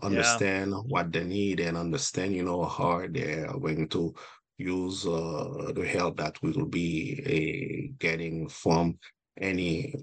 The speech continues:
Speaker 2: foreign force that will come. In terms of, uh, the, the economy, of course, um, for the economy to strive, we need stability.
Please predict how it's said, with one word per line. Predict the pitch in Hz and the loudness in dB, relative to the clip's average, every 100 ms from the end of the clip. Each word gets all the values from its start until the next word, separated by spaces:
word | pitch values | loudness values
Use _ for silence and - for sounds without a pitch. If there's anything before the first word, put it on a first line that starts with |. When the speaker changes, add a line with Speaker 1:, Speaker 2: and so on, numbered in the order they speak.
| - _ - | -14 _ 2
Speaker 2:
foreign | 92 82 80 76 73 | 4 6 6 4 0
force | - - 80 80 | -6 0 2 2
that | 80 69 | 2 2
will | 80 82 | 2 0
come. | - 82 | 2 2
In | 87 98 | 4 4
terms | 101 123 117 | 6 6 6
of, | 107 - | 2 -2
uh, | 82 95 92 85 - - _ _ _ _ - | 0 2 0 -2 -8 -20 _ _ _ _ -10
the, | 104 101 98 95 92 92 | 0 4 6 6 6 4
the | 98 92 | 4 4
economy, | - 127 107 87 73 - _ _ _ - | 6 4 4 2 -2 -8 _ _ _ -8
of | 135 | -2
course, | 135 120 117 - - 139 | 4 4 4 -2 -12 -6
um, | 104 98 95 95 92 92 90 85 - - _ - | -2 2 2 4 4 2 -2 -6 -14 -20 _ 0
for | 113 107 | 2 4
the | 110 | 4
economy | 101 101 98 92 | 2 0 -2 -4
to | 87 | -4
strive, | - 104 101 98 | 0 2 2 0
we | 104 | -2
need | 95 92 | -2 -2
stability. | - 85 82 82 90 - 202 | -2 0 0 0 2 0 0